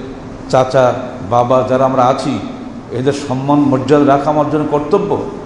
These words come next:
আল্লাহ রাসূল বলছেন, "দেখো, সবচেয়ে উত্তম সেই ব্যক্তি যে তার বাপের এবং বাপের বন্ধুদের সম্মানকে অক্ষুণ্ণ রাখার জন্য চেষ্টা করে,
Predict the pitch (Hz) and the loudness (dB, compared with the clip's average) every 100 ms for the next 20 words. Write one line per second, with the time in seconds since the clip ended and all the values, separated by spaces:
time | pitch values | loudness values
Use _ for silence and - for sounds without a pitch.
0 | - - 120 131 135 - 143 143 143 139 | -12 -6 -2 2 2 2 2 2 2 2
1 | 135 139 170 175 - - - - - - | 2 2 0 -2 -6 -10 -12 -12 -14 -14
2 | - 175 202 190 165 170 - 185 175 - | -6 -4 0 2 4 4 4 0 2 2
3 | 170 170 139 175 170 - - - 127 147 | 4 4 2 0 0 -2 -10 -8 -2 0
4 | 127 104 165 - 175 170 165 165 139 143 | 0 2 2 4 2 4 2 2 2 2
5 | 147 156 131 151 180 185 170 - 151 156 | 4 2 2 2 4 2 2 -2 -2 -2
6 | 156 160 151 - 185 170 151 160 123 135 | -2 0 -2 -2 -4 -2 -2 -4 -4 -4
7 | 131 139 127 117 120 | -4 -6 -4 -2 0